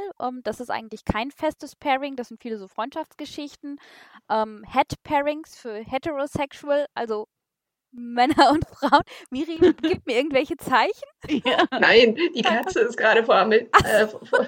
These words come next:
Speaker 3: vor Brinas Bild gelaufen. Ich hab
Speaker 1: Äh.
Speaker 3: kurz gefeiert.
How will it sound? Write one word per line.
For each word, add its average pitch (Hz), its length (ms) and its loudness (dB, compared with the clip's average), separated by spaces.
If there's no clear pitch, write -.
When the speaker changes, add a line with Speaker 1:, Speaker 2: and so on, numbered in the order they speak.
Speaker 3:
vor - 140 4
Brinas 311 520 4
Bild - 280 -4
gelaufen. - 640 2
Ich 262 320 -2
hab 277 160 4
Speaker 1:
Äh. 240 40 10
Speaker 3:
kurz 254 160 2
gefeiert. 180 720 0